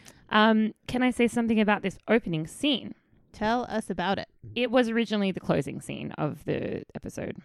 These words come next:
Speaker 1: And so it was supposed to, like, this is the one with Adama reading to Rosalind.
Speaker 2: Yes.
Speaker 1: So it was supposed to be like, oh, they fight, but then they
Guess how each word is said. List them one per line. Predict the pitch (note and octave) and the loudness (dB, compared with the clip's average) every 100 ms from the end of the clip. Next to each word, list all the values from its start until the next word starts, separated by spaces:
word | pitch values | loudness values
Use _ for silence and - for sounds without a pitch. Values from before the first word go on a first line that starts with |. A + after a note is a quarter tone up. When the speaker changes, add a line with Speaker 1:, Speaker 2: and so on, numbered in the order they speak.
| _ _ _ _ _ _ _ _ _ | _ _ _ _ _ _ _ _ _
Speaker 1:
And | F#3+ G3+ | -2 4
so | B3 A#3 | 6 8
it | |
was | A3 | 6
supposed | - B3+ B3+ - | 4 6 6 6
to, | |
like, | A#3 G3 F3+ - | 4 6 4 2
this | G#3 G#3+ | -2 -2
is | |
the | A3 | 2
one | G3+ F3+ | 4 4
with | E3+ | 2
Adama | D#3 D3 D#3 D3 | 0 -2 -2 -2
reading | C#3 C3 D3 | -4 -6 -6
to | - | -4
Rosalind. | - F#3+ - F3+ D#3+ | -2 -2 -2 -4 -6
Speaker 2:
Yes. | - - _ | -12 -20 _
Speaker 1:
So | - A3+ A3 G#3+ G#3 G#3 - - | 4 8 10 10 10 8 6 6
it | |
was | A#3 A#3+ - | 8 8 2
supposed | - - A3 B3+ - | -14 0 2 2 2
to | |
be | G#3+ G#3 | 2 4
like, | F#3 F3+ | 4 4
oh, | B3+ D4 | 2 2
they | C4+ A#3+ | 4 0
fight, | - A#3 A3+ - | 0 -2 -2 -4
but | F#3+ | -2
then | F#3+ | 0
they | F#3+ | 0